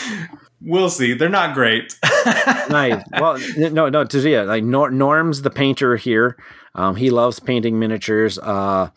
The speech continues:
Speaker 2: there's another, uh, podcast here in Saskatoon, uh, Board on the Air. Shay,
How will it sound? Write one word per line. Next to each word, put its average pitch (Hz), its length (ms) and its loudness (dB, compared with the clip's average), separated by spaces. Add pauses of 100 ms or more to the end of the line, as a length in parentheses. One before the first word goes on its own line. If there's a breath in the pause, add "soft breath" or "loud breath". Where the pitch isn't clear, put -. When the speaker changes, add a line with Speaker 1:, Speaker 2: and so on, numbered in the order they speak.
(440 loud breath)
Speaker 2:
there's 113 160 0
another, 117 600 2 (200)
uh, 110 260 2
podcast 107 720 0
here 113 180 0
in 107 100 -2
Saskatoon, 104 840 -2
uh, 95 240 0
Board 117 400 0
on 110 200 2
the 104 180 0
Air. 95 300 2 (260 loud breath)
Shay, 113 640 0